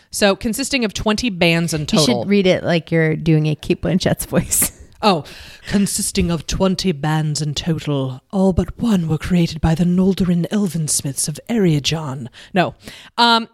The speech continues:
Speaker 1: okay, consisting of twenty bands in total, all but one were created by the Noldorin Elvensmiths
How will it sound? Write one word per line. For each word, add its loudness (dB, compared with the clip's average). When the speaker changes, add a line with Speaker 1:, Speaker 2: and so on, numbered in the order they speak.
Speaker 1:
okay, -2
consisting -4
of -6
twenty -2
bands 0
in -2
total, 2
all 6
but 0
one 2
were 0
created -2
by 0
the -2
Noldorin 2
Elvensmiths 0